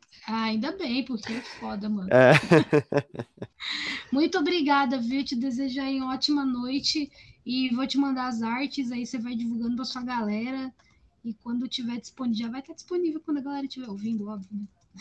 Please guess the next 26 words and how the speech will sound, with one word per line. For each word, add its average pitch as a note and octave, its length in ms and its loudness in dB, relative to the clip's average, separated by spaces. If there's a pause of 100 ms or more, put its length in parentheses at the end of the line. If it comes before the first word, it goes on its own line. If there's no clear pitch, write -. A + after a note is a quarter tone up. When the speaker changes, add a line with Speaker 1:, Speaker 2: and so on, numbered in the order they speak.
(220)
Speaker 2:
Beleza, A2 520 0
certinho. C#3 480 -2
Muito A2 240 0
obrigado, A#2+ 320 6
Maju, A2 280 2
pelo G#2+ 160 0
convite, A2 500 2
achei G#2+ 220 2
muito G#2 180 -6
bacana. C3+ 500 2
Continua A2 360 -2
com - 60 -16
o - 20 -20
podcast, G#2+ 500 4
que - 80 -14
tá G#2 80 0
muito G#2 300 -2
sensacional. B2 520 2 (460)
E B2+ 580 8
obrigado F3 300 10
aí, D#3+ 140 10
você D#3+ 200 2
que D3+ 60 -10
tá - 80 6
ouvindo D3+ 300 4
aí, F3 320 6